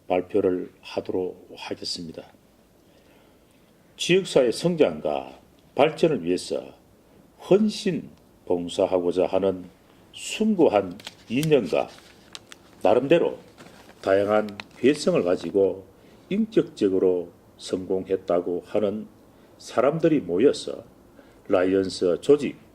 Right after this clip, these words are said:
구성원에게 회원의 능력과 의욕을 충분히 발휘하게 만들고, 동시에 봉사의 방향을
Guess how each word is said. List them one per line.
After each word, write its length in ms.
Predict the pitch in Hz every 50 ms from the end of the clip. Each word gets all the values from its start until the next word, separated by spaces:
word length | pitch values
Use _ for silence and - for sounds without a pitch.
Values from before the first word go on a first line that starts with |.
| - - -
구성원에게 880 | 92 - - 104 98 98 95 95 87 - - - 95 92 92 85 85 - - - - - - - - - - -
회원의 640 | - - 131 123 131 147 151 160 156 156 151 139 - -
능력과 720 | - 151 214 247 208 107 - - - - 78 67 65 - -
의욕을 480 | 85 92 101 110 113 110 117 92 76 - - - - -
충분히 560 | - - - 208 208 190 185 165 143 117 87 - - - - - _ - -
발휘하게 580 | - 92 92 85 85 92 90 85 85 87 85 82
만들고, 720 | 90 85 80 85 - - 147 160 139 - 78 73 69 - - - - _ - - - - - - - - - - _ -
동시에 640 | - 90 95 95 - - - 135 107 95 113 127 131 - - - - _ _ - - - - - -
봉사의 540 | - 113 127 147 151 - 170 170 170 170 170
방향을 600 | - 104 101 107 110 107 107 110 107 107 104